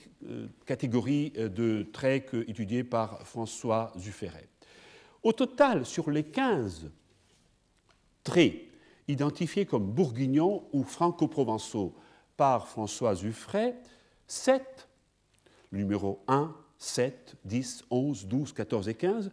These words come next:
sont difficilement classables. Quatre semblent appartenir tout simplement à la langue littéraire française de la fin du douzième et du début du treizième siècle.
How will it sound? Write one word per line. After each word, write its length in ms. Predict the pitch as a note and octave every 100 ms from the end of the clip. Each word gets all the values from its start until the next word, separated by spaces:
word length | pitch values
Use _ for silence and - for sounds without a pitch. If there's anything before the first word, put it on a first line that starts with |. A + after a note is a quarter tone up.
| - -
sont 340 | - - B3+ - - _
difficilement 760 | A#2+ F#3+ - A#3 G#3+ F#3+ A#3+ A#3 -
classables. 560 | - A#2+ - F3 A2 D2+ - _ _ - - - - -
Quatre 480 | - C#4 C#4 - - _ _ _ _ _ -
semblent 400 | - B3 C4+ F#3
appartenir 680 | - D3 - D3+ F3+ A3
tout 100 | -
simplement 580 | E3+ F3 - C3 E3 -
à 80 | D3
la 100 | C3+
langue 280 | C3+ F#3+ D3
littéraire 440 | C#3 D3 C3+ D3
française 640 | - B2 A#2 C3 D3+ F3+ A3 - - _
de 100 | A#2+
la 140 | B2 C3+
fin 140 | F3
du 120 | C3
douzième 500 | G#2 G2 A2 C3+ G3 - - _ -
et 80 |
du 100 | C#3+
début 520 | D3+ B2 B2 C#3 F#3 -
du 160 | A#2+ D3
treizième 420 | - E3 B2+ A2
siècle. 400 | - F#2+ -